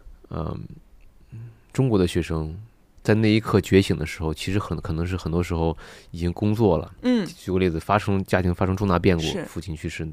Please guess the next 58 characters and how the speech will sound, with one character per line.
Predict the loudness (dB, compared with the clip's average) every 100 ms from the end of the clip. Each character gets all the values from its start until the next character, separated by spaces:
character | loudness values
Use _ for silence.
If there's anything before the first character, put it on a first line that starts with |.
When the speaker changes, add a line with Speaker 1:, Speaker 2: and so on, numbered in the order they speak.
| -10
Speaker 1:
母 | -8
亲 | -6
去 | -6 -8
世， |
突 | -6 -4
然 | -4 -6 -4
变 | -4
得 | -4
独 | -6
立 | -6
了。 | -6 -6
Speaker 2:
嗯。 | -6 0
Speaker 1:
但 | 2
是 | 4
你 | 4
的 | 4
那 |
个， | 6 6
那 | 6 6
个 | 4
点， | 2 -2
感 | -2
觉 | 0 0 0 -10 -20 -20 -20 _
其 | -2 0
实 | 2
是 | 4 4
比 | 4
很 | 4
多 | 2
人 | 2
更 | 2 0
早 | -2 -6 -10
了。 | -14 -6
Speaker 2:
嗯。 | -2 -2 -4 -10 -10
Speaker 1:
嗯。 | -6 -6 -6 -8 -10 -14
Speaker 2:
其 | -6 -4
实 |
这 | 0
个 | 0 0
点 | -2 -4
是 | -6 -4
因 | -4 -2
为 | -2 -2 -4 -8 -20 -20 _
我， | -4 -2 0
我 | -2 -2
在 | -2
几 | -6 -8
次 | -8 -4 -4 -4
分 | -6 -6
享 | -6
的 | -8
时 | -8
候 | -6
也 | -6 -8
提 | -10 -4
到 | -2 -2
过， | -6 -10 -14 -16
他， | -6